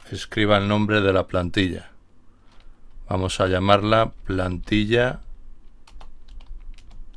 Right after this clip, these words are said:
tutorial. ¿De acuerdo?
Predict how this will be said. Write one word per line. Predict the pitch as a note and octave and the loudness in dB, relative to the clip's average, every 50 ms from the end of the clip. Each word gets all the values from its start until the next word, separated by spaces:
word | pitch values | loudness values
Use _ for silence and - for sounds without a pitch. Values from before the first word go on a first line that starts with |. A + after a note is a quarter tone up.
| - - - - - - - - - - - - - - - - - - - - | -14 -14 -12 -12 -12 -12 -12 -14 -16 -14 -16 -16 -16 -16 -18 -20 -18 -18 -16 -6
tutorial. | - G#2+ G2+ F2 - G2 F#2 F#2 G2+ G2 F#2 F2 F2 - - - - - - - - - - - - - - - - - - | -2 -2 -2 2 2 2 4 6 6 6 6 6 2 -4 -8 -12 -12 -12 -12 -12 -10 -12 -12 -14 -16 -20 -20 -20 -18 -8 -6
¿De | - F2+ | -4 -4
acuerdo? | E2+ - G#2 G2+ A2 A#2+ C3 D3+ D3+ | 0 0 0 2 2 0 0 -2 -4